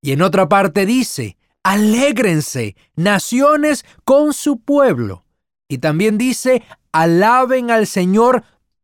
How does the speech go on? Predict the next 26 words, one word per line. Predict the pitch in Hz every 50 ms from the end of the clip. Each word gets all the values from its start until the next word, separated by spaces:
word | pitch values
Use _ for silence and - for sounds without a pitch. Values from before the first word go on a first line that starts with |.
| _ -
todas | 214 220 233 247 254 254 240 254 254 233 - - -
las | 190 202 220 226 208 - 196
naciones, | 208 220 226 202 - - - 247 247 233 185 147 120 107 101 - - - - _ _ _ _ _ _ _ _ _ _
y | 143 147 156
exáltenlo | - - - 247 262 277 285 - 294 277 277 277 277 269 269 247 - _ _ _ _ -
todos | 294 294 302 294 285 285 294 269 -
los | 262 262 269 - -
pueblos". | - - 277 294 277 196 127 117 101 92 - - - _ _ _ _ _ _ _ _ _ _ _
Y | - 147
otra | 170 170 - 185 180
vez | 175 185 185 139 135
dice | 180 196 - - 190 185
Isaías: | 185 156 - 190 175 208 247 269 240 156 123 113 - - - _ _ _ _ _ _ _ _ _
"Se | - - 160 160
alzará | 160 160 156 156 - - 165 156 160 185 220 247 262 262
la | 262 254 240
raíz | 214 220 226 214 220 247 254 220 175
de | 226 254 254 202
Yesé, | 240 247 - - - - 285 302 247 165 113 - _ _ _ _ _ _ _
se | - - 220 226
levantará | 226 226 220 196 226 226 220 214 - 233 220 226 254 277 294 302 302
a | 294
gobernar | 233 262 269 262 247 247 233 220 220 226 247 269 294 294 285
a | 254 254
las | 262 262 277 285 254 -
naciones, | 254 262 269 262 - - - 254 277 269 214 156 131 117 101 - - -